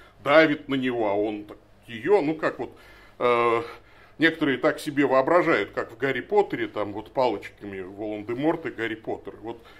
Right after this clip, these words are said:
у них там разного, э, типа лучи, и вот они там кто кого сборит. Но нет, так не происходит.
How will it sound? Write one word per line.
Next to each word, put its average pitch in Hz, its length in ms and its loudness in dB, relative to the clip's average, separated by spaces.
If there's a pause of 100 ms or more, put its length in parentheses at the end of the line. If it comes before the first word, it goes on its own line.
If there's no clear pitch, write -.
(180)
у 120 160 -10
них 110 220 -8
там 95 240 -8 (180)
разного, 117 560 2 (140)
э, 131 180 -8
типа 135 280 -8
лучи, 160 520 -4
и 139 80 -2
вот 123 200 -4
они 117 200 -4
там 117 260 -4 (320)
кто - 220 -2
кого 131 340 0
сборит. 120 480 -2 (380)
Но 156 140 2
нет, 233 420 2 (360)
так 160 220 0
не 143 80 -14
происходит. 175 720 0